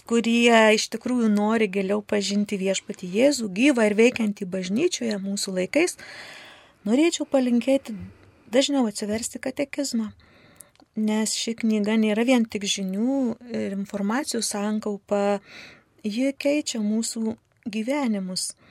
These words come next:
duoda pagreitį tokiai vidiniai transformacijai, atsivertimui, o paskui, i, galim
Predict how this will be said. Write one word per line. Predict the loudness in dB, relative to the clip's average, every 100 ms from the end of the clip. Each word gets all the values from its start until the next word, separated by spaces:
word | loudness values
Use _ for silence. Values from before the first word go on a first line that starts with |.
| -20 -20 -20 _ _ _ _ _ _ _ _ _ _ _
duoda | -2 2 4 2 _ _ -16
pagreitį | -8 -4 -2 -2 -4 -6 -10 -12
tokiai | -10 -8 -2 0 0 -4 _ _ _ _ _ -10
vidiniai | -6 -2 2 4 4 2 0 -6 _ _
transformacijai, | -8 -4 -4 -6 -8 -4 0 0 -2 -2 -4 -4
atsivertimui, | -4 -2 -2 0 2 4 2 -2 -14 -20 -20 -20 _ _ _ _ _ -6
o | -6
paskui, | -4 -4 -4 -2 0 2 0 _ _ _ _ _ _ _ -12
i, | -6 -2 -2
galim | -2 0 0 2 2